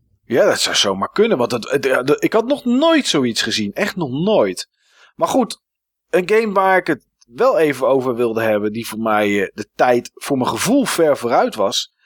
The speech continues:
was, eh, nou, een jaar of, eh, weet ik niet. Ik weet niet hoe lang geleden, want dat heb ik eigenlijk niet <laughs> uitgezocht. Maar het was een tijd geleden en dat is G T A vijf op de P S drie of op de Xbox driehonderdzestig.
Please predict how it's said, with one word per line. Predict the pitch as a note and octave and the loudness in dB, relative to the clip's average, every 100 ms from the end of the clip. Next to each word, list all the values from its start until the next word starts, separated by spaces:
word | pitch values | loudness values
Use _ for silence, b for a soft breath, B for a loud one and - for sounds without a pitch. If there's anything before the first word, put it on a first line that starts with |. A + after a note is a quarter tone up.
| b b b | b b b
was, | A#2 C3+ - A#2+ | -2 0 0 0
eh, | G#2 F#2+ F2 - _ | 0 2 0 -4 _
nou, | C3 C3+ G2+ | -2 0 0
een | |
jaar | G#2 A#2 B2 | 2 2 2
of, | A2+ - A#2 | 0 -4 0
eh, | A2 G#2+ G#2+ G#2 | 2 2 2 2
weet | A#2 G#3 | 0 -2
ik | |
niet. | A#3 G3 - - _ | -2 -6 -8 -14 _
Ik | A2+ | -4
weet | B2+ | 0
niet | E3+ | 0
hoe | G3 | 2
lang | G3 D#3+ | 2 2
geleden, | D#3+ D3 B2 G#2 | 2 2 2 2
want | A#2 | -2
dat | - | -2
heb | C3 | -2
ik | B2+ | 0
eigenlijk | C3 A2+ A#2 | 0 0 -2
niet | B2+ | -2
<laughs> | - | 0
uitgezocht. | - - G3+ - - - - - | -2 0 0 -2 -8 -16 -20 -12
Maar | - F3 | -2 0
het | E3+ | 0
was | D#3 | -2
een | - | -2
tijd | G3+ G3+ | 0 0
geleden | - F3+ A#3 A3+ C#3+ E3 E3+ - | 0 0 2 2 2 0 -2 -2
en | C#3+ D3+ C#3 | 0 2 0
dat | C#3+ C3 | -2 -2
is | B2+ - | -6 -2
G | - G3+ G#3+ | 0 0 0
T | F#3 | 2
A | C#3+ | 0
vijf | B2+ G3 A3 A#3+ | 2 0 0 -2
op | - E3 - | -6 -8 -4
de | - - _ | -6 -6 _
P | E3 D3+ C3+ | 0 2 2
S | |
drie | C#3 G3 G3 | 0 0 0
of | G3 F#3+ | -2 -2
op | F3 - | -4 -8
de | - D#3 | -6 -6
Xbox | C#3+ C3+ - | -4 -6 -6
driehonderdzestig. | A2+ - - G#3+ - - - | -6 -2 0 0 0 -6 -6